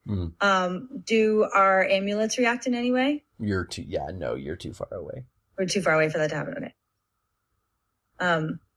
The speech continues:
Speaker 2: I mean, I don't know what the range is on these things, but I'm just curious if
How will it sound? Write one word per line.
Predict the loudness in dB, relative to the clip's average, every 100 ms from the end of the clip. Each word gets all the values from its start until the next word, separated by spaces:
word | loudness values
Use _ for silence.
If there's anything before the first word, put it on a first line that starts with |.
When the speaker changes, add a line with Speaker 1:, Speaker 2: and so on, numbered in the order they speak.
| _
Speaker 2:
I | 4
mean, |
I | 6
don't | 6
know |
what | 4
the | 6
range | 6 4 2
is | 0 0
on | -2
these | -4 -6
things, | -6 -6 -8
but | -2 0
I'm | 0 -2
just | -8
curious | -4 0 2 2 -2 -2
if | -4 -8 -18